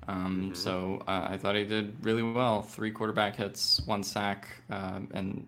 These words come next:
Speaker 1: five total tackles. So, uh, overall in the day, I mean, if we're talking about him versus Murray in that kinda edge role,
Speaker 2: <laughs>
Speaker 1: like, um, I'm going with Chris Rumpf. I know it's only one game, but the Bengals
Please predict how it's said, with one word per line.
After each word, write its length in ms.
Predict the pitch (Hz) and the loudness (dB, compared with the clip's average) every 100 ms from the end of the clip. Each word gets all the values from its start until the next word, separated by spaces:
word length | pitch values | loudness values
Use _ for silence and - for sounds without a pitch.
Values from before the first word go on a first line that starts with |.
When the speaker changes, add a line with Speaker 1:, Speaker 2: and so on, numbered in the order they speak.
| - - | -12 0
Speaker 1:
five 320 | 101 98 95 | 2 2 0
total 220 | 101 104 | -2 2
tackles. 440 | 107 107 117 113 - | 4 4 2 -2 0
So, 300 | 101 104 - - - - - | 0 0 -4 -16 -20 -8 0
uh, 240 | 101 98 - | 2 4 4
overall 380 | 113 113 117 | 6 8 10
in 60 | 117 | 8
the 80 | 107 | 6
day, 540 | 110 123 113 107 98 - | 8 8 8 6 0 -4
I 40 | |
mean, 520 | 98 98 98 98 95 - _ - | -2 -2 -2 -2 -4 -10 _ -14
if 160 | - 107 | -6 -2
we're 200 | 101 - - | -4 -6 4
talking 380 | 113 104 107 104 | 6 6 2 0
about 420 | 101 98 101 - | 0 -2 -6 -10
him 440 | - 120 113 110 | 2 4 6 4
versus 460 | 110 104 - 104 104 | 2 0 0 -2 2
Murray 460 | 107 123 139 147 | 4 8 8 6
in 100 | 127 113 | 6 4
that 180 | 110 | 2
kinda 240 | 120 117 107 | 2 4 6
edge 200 | 120 139 | 4 4
role, 380 | 151 160 180 147 | 4 4 4 2
Speaker 2:
<laughs> 0 | |
Speaker 1:
like, 320 | 107 104 - | 2 0 0
um, 560 | 90 101 98 95 98 - - | 0 0 0 -6 -8 -10 -6
I'm 320 | - 95 87 - | -6 -6 -8 -2
going 240 | 98 110 | 0 2
with 160 | 117 - | -2 -2
Chris 220 | 120 - | -4 2
Rumpf. 300 | 123 131 101 | 2 2 2
I 80 | 101 | 0
know 180 | 107 107 | 2 0
it's 140 | 104 | 0
only 200 | 110 104 | 0 0
one 380 | 104 104 98 98 | 0 -2 -4 -2
game, 380 | 98 101 110 120 - - _ | 0 2 2 -2 -10 -20 _
but 380 | 104 92 92 - | 2 4 2 -2
the 60 | - | 0
Bengals 380 | 107 113 104 | 2 2 -2